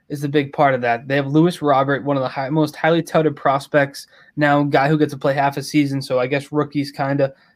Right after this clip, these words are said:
Um, he was, he was in the running for Rookie of the Year, but a guy who has five-tool potential. People,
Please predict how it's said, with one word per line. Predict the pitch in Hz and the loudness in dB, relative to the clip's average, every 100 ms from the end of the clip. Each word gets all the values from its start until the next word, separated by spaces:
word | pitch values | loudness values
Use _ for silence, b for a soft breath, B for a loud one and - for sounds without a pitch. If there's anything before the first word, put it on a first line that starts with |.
| b - | b -4
Um, | 139 127 120 - _ _ - | -2 -2 -4 -14 _ _ -4
he | 151 | -2
was, | 143 | 0
he | 160 156 | 2 2
was | 143 175 208 | 4 2 2
in | |
the | 180 | 0
running | 160 165 160 | 2 2 0
for | 160 151 | -2 -2
Rookie | 156 156 151 | 0 0 0
of | 135 | -2
the | |
Year, | 127 135 147 147 143 B B - | -4 0 2 2 -2 B B -6
but | 139 | -4
a | |
guy | 135 156 208 | 0 2 2
who | 185 180 160 160 | 4 4 4 2
has | - 156 160 160 | -2 -2 -2 -2
five-tool | - 151 160 - 165 | -2 0 -2 -4 -4
potential. | 156 156 143 - 143 139 139 | -4 -6 -6 -4 -4 -2 -4
People, | 139 170 160 139 | -2 -2 0 -2